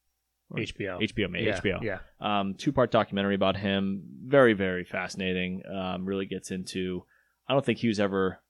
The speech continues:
Speaker 1: on the documentary, so they, uh, you know, I'm sure he probably wouldn't have approved of, of all the stuff they kinda get into.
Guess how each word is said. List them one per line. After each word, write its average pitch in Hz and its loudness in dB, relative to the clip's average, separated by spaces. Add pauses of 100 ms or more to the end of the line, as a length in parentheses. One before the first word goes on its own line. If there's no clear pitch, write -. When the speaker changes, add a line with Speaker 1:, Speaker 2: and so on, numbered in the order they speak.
(120)
Speaker 1:
on 101 0
the 127 4
documentary, 160 6
so 92 8
they, 95 4
uh, - -4
you 101 2
know, 92 0
I'm 92 -6
sure 101 0
he 95 -2
probably 92 0
wouldn't 92 0
have 90 -4
approved 95 -2
of, 90 -6
of 98 -8
all 92 -6
the 92 -10
stuff - -8
they 95 -10
kinda 92 -8
get 90 -8
into. 95 -2